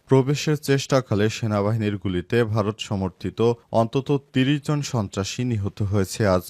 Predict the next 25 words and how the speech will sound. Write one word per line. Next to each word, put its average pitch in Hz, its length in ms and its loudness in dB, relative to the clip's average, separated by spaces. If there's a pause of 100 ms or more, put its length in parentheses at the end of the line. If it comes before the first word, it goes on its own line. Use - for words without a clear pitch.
পাকিস্তান 147 560 4
সেনাবাহিনীর 127 720 0 (180)
অন্তদপ্তর 156 720 4 (360)
সংযোগ 127 380 4 (140)
বিভাগ 104 380 0 (120)
আইএসপিআর 101 680 0 (100)
থেকে 101 320 -4
দেয়া 101 260 4
এক 95 80 -6 (300)
বিবৃতিতে 147 640 0
এই 123 160 0
তথ্য 95 200 2 (140)
জানানো 92 380 0
হয়েছে। 95 420 -2
খবর 101 380 0 (340)
জিও 120 220 4
নিউজের। 95 480 0
ওই 98 140 2 (320)
বিবৃতিতে 170 540 2
আরও 175 140 4
বলা 147 260 2
হয়েছে, 123 460 0
সীমান্ত 113 500 -2
এলাকা 92 400 2 (200)
হাসান 123 420 0